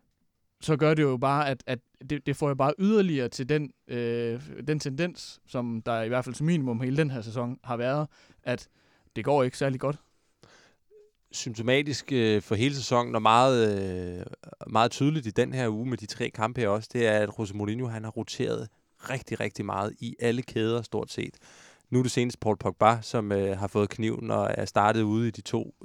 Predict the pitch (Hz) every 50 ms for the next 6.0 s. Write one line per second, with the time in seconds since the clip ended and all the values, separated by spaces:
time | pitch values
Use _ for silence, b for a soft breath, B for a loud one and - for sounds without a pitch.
0 | - - 107 95 117 123 123 123 113 - - 113 98 - 110 104 104 110 107 113
1 | 110 107 101 101 - - - 110 110 110 - - 113 104 98 95 - 101 101 101
2 | 101 104 107 101 101 95 - - - B B B B B B B - - - 123
3 | 120 120 127 110 95 B B B B B B B 113 104 113 113 101 92 92 -
4 | - 117 110 120 127 123 - 117 117 113 - - - 135 135 127 - 120 113 120
5 | 123 110 107 107 104 101 92 - 107 95 87 - 101 95 95 95 95 92 92 98